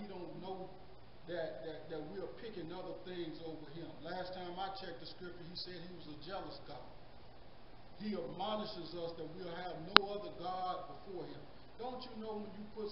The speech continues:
something else before God, you, you dealing in idolatry? You're making whatever you're placing before your time with God, your God. That's what idolatry is.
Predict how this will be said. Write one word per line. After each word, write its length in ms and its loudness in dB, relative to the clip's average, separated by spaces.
something 320 -4
else 160 -4
before 480 -4
God, 420 0
you, 80 -4
you 100 -4
dealing 320 0
in 220 0
idolatry? 720 0
You're 160 4
making 340 6
whatever 360 4
you're 260 0
placing 400 0
before 480 -2
your 260 6
time 460 0
with 180 -2
God, 380 2
your 260 4
God. 260 0
That's 280 2
what 100 2
idolatry 720 0
is. 360 -4